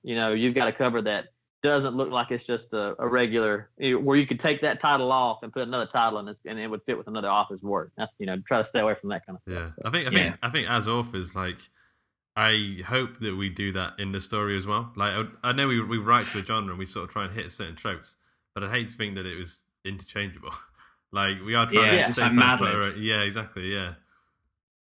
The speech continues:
Speaker 3: Yeah.
Speaker 1: Yeah, yeah, that, that's right. I, I'm reading the book, um, uh, Purple Cow. I can't remember
Speaker 2: Yeah,
Speaker 1: the name
Speaker 2: Seth,
Speaker 1: of the author.
Speaker 2: Seth Godin.
Speaker 1: Yeah, same,
Speaker 2: Yeah.
Speaker 1: and that same
Speaker 2: Yeah.
Speaker 1: principle. You know, you're in a field full of brown cows, and you wanna be that purple cow. And so
Speaker 2: Yeah,
Speaker 1: for me,
Speaker 2: exactly.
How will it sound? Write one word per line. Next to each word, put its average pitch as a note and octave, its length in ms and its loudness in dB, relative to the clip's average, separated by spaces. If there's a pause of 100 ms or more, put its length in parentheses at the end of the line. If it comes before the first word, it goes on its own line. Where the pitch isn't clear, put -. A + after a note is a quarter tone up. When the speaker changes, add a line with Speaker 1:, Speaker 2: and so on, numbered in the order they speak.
Speaker 3:
Yeah. G2 160 0
Speaker 1:
Yeah, C3+ 260 4 (220)
yeah, C#3+ 140 0
that, C3 200 -2 (240)
that's B2 300 -4
right. D3 260 2
I, C#3 220 2 (140)
I'm F3+ 120 0
reading F3 240 4
the C#3 60 -2
book, D3 420 0
um, A#2 520 -2
uh, G2+ 220 -2
Purple D3 280 0
Cow. C3 480 2 (140)
I F#2+ 100 -6
can't A#2 240 0
remember A#2 200 -2
Speaker 2:
Yeah, A2 160 2
Speaker 1:
the A2+ 100 -2
name - 0 -
Speaker 2:
Seth, A#2 100 4
Speaker 1:
of A2+ 60 0
the G#2+ 100 0
author. A2+ 280 2
Speaker 2:
Seth G#2+ 140 -2
Godin. F#2+ 380 -2 (1040)
Speaker 1:
Yeah, D#3 220 4
same, F3 360 2
Speaker 2:
Yeah. E3 100 -2
Speaker 1:
and - 80 -10
that C#3+ 280 0
same E3 140 -2
Speaker 2:
Yeah. D#3+ 60 -8
Speaker 1:
principle. E3+ 360 0
You B2 80 0
know, B2+ 120 0
you're C#3 180 2
in C#3 80 -2
a C3 60 -2
field D3+ 340 2
full D3 80 0
of C3 80 2
brown C3+ 300 0
cows, C3+ 460 2
and A#2 100 -6
you C3+ 80 -4
wanna C3+ 160 -2
be C3 160 2
that B2 200 0
purple C3 220 -6
cow. B2+ 300 4
And G#2+ 100 -6
so G#2 120 2
Speaker 2:
Yeah, A#2+ 60 0
Speaker 1:
for A#2+ 100 -2
me, C3+ 200 0
Speaker 2:
exactly. F2+ 400 -4